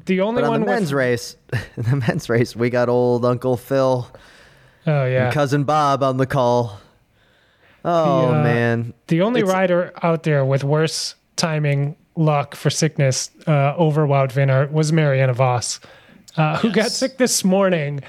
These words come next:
Speaker 1: and had to pull
Speaker 2: Yeah.
Speaker 1: out of the race, or
Speaker 3: Yeah.
Speaker 1: the morning of the race.
Speaker 3: Yeah, that was a bummer.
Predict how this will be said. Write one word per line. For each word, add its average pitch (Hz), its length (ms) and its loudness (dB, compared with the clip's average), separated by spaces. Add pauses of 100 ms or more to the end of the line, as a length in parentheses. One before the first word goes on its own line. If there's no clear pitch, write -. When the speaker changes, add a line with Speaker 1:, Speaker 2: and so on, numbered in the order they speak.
(240)
Speaker 1:
and 165 160 0
had 156 160 0
to 156 100 2
pull 160 140 2
Speaker 2:
Yeah. 147 80 2
Speaker 1:
out 143 80 0
of 139 80 2
the 143 100 2
race, 131 340 -4 (140)
or 175 100 2
Speaker 3:
Yeah. 151 100 -6
Speaker 1:
the 165 120 0
morning 170 400 0
of 151 120 -2
the 147 100 0
race. 135 380 -4 (880)
Speaker 3:
Yeah, 113 160 -4
that 107 80 -4
was 110 120 -10
a 104 40 -16
bummer. 90 340 -16